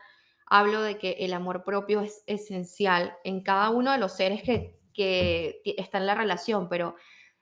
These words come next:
sobre todo si la mujer ya está como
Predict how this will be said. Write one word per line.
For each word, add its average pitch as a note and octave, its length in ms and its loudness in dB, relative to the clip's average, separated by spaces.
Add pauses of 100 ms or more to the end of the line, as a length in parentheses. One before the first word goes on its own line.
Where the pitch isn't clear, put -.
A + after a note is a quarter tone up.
sobre B3+ 260 0
todo B3+ 200 4
si E4+ 160 0
la C4+ 160 4
mujer A3 560 -2
ya B3 120 -2
está B3+ 320 -2
como B3 680 0